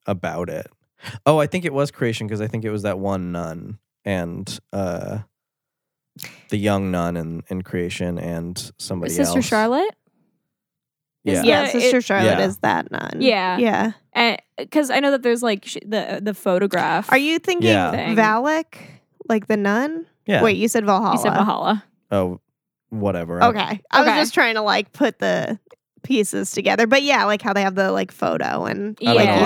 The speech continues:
Speaker 1: said
Speaker 3: see.
Speaker 1: that. Yeah.
Speaker 2: You see
Speaker 3: Um,
Speaker 2: Valak
Speaker 3: yeah.
Speaker 2: in a photo, uh, which, is it, is that supposed to be the same church that the nun takes place at?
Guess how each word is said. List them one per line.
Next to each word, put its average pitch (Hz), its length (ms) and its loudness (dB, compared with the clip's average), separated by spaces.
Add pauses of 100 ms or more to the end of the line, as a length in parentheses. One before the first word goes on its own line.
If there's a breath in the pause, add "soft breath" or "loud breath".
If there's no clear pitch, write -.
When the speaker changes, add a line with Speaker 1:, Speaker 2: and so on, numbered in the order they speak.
Speaker 1:
said 95 40 -6 (120)
Speaker 3:
see. 92 100 0
Speaker 1:
that. 98 260 -2
Yeah. 92 240 -6 (120)
Speaker 2:
You 247 120 0
see 233 220 0
Speaker 3:
Um, 196 120 4
Speaker 2:
Valak 180 460 2 (920)
Speaker 3:
yeah. 233 320 4
Speaker 2:
in 226 60 0
a - 20 -10
photo, 196 500 0
uh, - 100 -6 (100)
which, - 440 0 (840)
is 294 160 4
it, - 180 -4
is 254 180 2
that 339 140 0
supposed 453 240 -2
to 403 40 -4
be 381 80 0
the 311 120 -2
same 269 260 -2
church 220 480 -2
that 240 140 -4
the 254 60 -8
nun 262 180 -4
takes 294 200 -6
place 311 280 -6
at? 359 260 -4